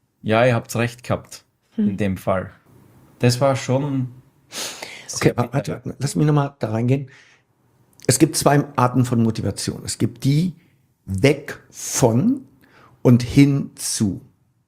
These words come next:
Speaker 3: Das Hinzu hast du ja schon gesehen. Du hast ja schon Wohlstand erlebt, Reisen international, Anerkennung. Was ist deine Motivation? Ist es die, „Ich will nie wieder meine Mutter nach dem Wagen fahren“,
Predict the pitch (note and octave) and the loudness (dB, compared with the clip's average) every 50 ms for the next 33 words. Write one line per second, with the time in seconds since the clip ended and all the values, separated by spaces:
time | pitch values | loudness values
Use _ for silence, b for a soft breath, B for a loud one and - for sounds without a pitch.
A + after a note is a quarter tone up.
0 | _ _ _ _ _ _ _ _ _ _ _ _ _ _ _ - G#3 F3+ - - | _ _ _ _ _ _ _ _ _ _ _ _ _ _ _ -4 -2 0 0 2
1 | - F#3 G#3 G#3+ - - G3+ F#3 D3+ D#3 - - F3 D#3+ - - E3 D#3 E3+ D#3 | 4 4 4 4 2 2 2 2 2 2 2 0 0 0 0 0 -2 -2 -2 -2
2 | C#3 F3+ G#3+ - F2+ F2 - B2 D#3 F3 - - E3+ - - - C3+ C3 A#2+ A2 | 0 0 0 0 0 0 0 0 0 0 2 0 0 2 2 4 6 6 6 6
3 | - - G#2 F2+ G#2+ A#2+ C#3 C#3 B2 - - A#2+ A2+ A#2 - G#2+ A2 A2 A#2+ C3+ | 2 -2 -8 2 4 6 6 6 4 0 0 0 0 0 2 0 2 4 6 6
4 | C#3 B2+ C3+ - - - - _ _ _ - - C#2 D2 F#2+ A2 C3+ C#3+ B2+ B2+ | 4 4 0 -6 -12 -14 -16 _ _ _ -14 -12 -6 -2 0 2 2 2 4 4
5 | C3 B2+ B2 A#2+ A#2 - B2+ A#2+ A#2+ A#2+ A#2+ - - A#2 A2+ A2+ A2 A2+ A2+ B | 2 2 4 2 2 4 4 4 4 2 2 0 2 2 4 4 4 2 0 B
6 | B B B B B B _ - A#2+ C3+ C3+ B2+ A#2 - - B2+ A2 G#2 G#2+ - | B B B B B B _ 2 4 6 6 6 4 4 2 2 2 2 2 0
7 | - E2+ D#2+ C#3 D#3 F3+ - - - - - - - B2 B2+ C3+ D3 C3+ C3 C3 | -4 -2 0 2 2 2 0 -2 -4 -4 -2 0 2 2 4 4 4 4 2 2
8 | - B2 B2 A2+ - - G#2 - - C3+ C3 C3 B2 B2 - C3 C3 B2+ B2+ B | 2 0 0 0 0 -2 -2 0 0 0 2 2 0 2 4 4 4 4 4 B
9 | B B B B B B B _ - G#2+ - - A2+ A2 G#2+ A2+ A#2 B2 D3+ F#3 | B B B B B B B _ -6 -6 0 4 4 6 6 8 6 6 6 4
10 | E3+ B2+ A#2 A#2+ B2 A#2+ A2+ A#2+ C3+ E3 - - E2+ - G#2+ - - A#2 A2+ A#2+ | 4 4 4 4 4 4 4 2 2 2 0 -2 -2 0 0 2 2 4 6 6
11 | D3 D3 - C3+ A#2+ A#2+ - A#2+ A2 - - - G#2+ G2+ F#2+ - F#2 F#2 G#2 B2+ | 6 6 4 2 2 2 2 0 -2 -2 -2 -2 0 0 2 2 2 2 2 0
12 | D#3 F3+ F3+ E3+ - - D#3+ D#3+ F3 A3 C4+ C4 | 0 0 -2 -2 -4 -4 -4 -2 0 0 -2 -2